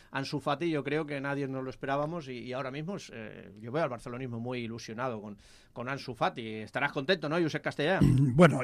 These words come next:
Speaker 2: yo estoy contentísimo de que un juvenil, como lo he tenido yo hace cuatro meses o cinco, hasta, pero, pero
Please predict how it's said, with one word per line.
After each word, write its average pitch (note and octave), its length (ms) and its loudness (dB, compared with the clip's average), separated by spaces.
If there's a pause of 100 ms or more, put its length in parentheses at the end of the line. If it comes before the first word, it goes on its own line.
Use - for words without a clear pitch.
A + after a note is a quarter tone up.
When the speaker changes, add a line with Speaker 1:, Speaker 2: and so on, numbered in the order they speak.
Speaker 2:
yo D#3+ 160 8
estoy G3 420 10 (460)
contentísimo D#3+ 840 8
de F3 160 2
que D#3 180 0
un C#3+ 160 2
juvenil, D3+ 640 4 (340)
como B2+ 240 -2
lo C3 80 -2
he C#3 60 -2
tenido C#3+ 340 -2
yo B2 640 -4 (580)
hace B2 640 -4 (220)
cuatro D3+ 280 -4
meses D3 380 -6
o D3+ 60 -8
cinco, E3+ 440 -6 (840)
hasta, - 440 -2 (180)
pero, G3 380 12 (380)
pero F#3 440 12